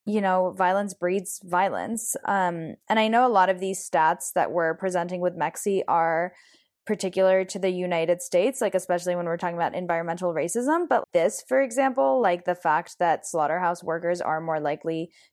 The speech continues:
to commit violence because they're performing violence all day long, this is, I mean, everything that we're talking about is really applicable, I'm sure, to so many slaughterhouses outside of the U S, but, like, this point in particular is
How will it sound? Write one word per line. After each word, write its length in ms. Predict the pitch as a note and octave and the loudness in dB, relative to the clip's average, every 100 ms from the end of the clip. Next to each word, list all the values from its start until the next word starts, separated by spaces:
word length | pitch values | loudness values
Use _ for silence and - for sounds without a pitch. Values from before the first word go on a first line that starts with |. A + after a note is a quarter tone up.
| - | -6
to 100 | F#3+ | -4
commit 340 | G3 F#3 C#3 | -2 -2 -2
violence 420 | F3 D#3+ E3+ G3 - | 0 0 0 -2 -6
because 300 | F3 F3 E3+ | -4 -4 -2
they're 100 | D#3 | -4
performing 560 | E3+ E3+ E3 D#3+ F3 | -4 -4 -4 -4 -4
violence 480 | E3+ C#3+ D#3 F3+ G#3 | -2 -2 -2 -6 -4
all 140 | - | -2
day 160 | F#3+ G3 | 0 2
long, 180 | G3+ G3+ - | 0 -2 -2
this 200 | E3+ F3 | -2 0
is, 400 | E3 E3+ F3 - _ _ _ _ _ _ _ - | 0 0 -6 -14 _ _ _ _ _ _ _ -2
I 180 | D3+ A3+ | 0 0
mean, 220 | A#3 G#3 - _ _ _ - | -2 -4 -12 _ _ _ -2
everything 420 | A#3 B3 A3+ G3+ | 0 0 0 0
that 100 | F3 | 0
we're 100 | F3 | 0
talking 240 | F3+ E3+ | -2 -2
about 240 | F3 F3+ - | 0 0 0
is 300 | E3+ E3 E3 - | -4 -6 -14 -8
really 320 | G3 D3+ D3+ | -4 0 0
applicable, 640 | F3 E3+ E3 E3+ E3+ E3 | -2 -4 -4 -2 0 0
I'm 140 | - D#3+ | 0 -6
sure, 300 | - E3+ D#3+ | -6 -4 -4
to 200 | E3 D#3 | -6 -10
so 220 | - D#3+ | -6 -4
many 300 | D#3 D3+ C#3 | -4 -6 -8
slaughterhouses 640 | - D3 C#3 E3 D#3+ E3+ | -6 -4 -2 -2 -4 -4
outside 320 | - D#3+ B2 D#3 | -6 -4 -4 -4
of 100 | F3+ | -4
the 100 | G#3 | 0
U 80 | A3 | 2
S, 180 | A#3+ - | 0 0
but, 120 | D3+ | 0
like, 240 | E3 E3 | 0 -2
this 180 | D#3+ F#3 | -2 -2
point 240 | - C4+ C4+ | -2 -2 -2
in 120 | A#3 | -2
particular 600 | F3+ F3 F#3 F#3+ D3+ B2 | -4 -2 -2 0 0 0
is 240 | - E3 | 0 -2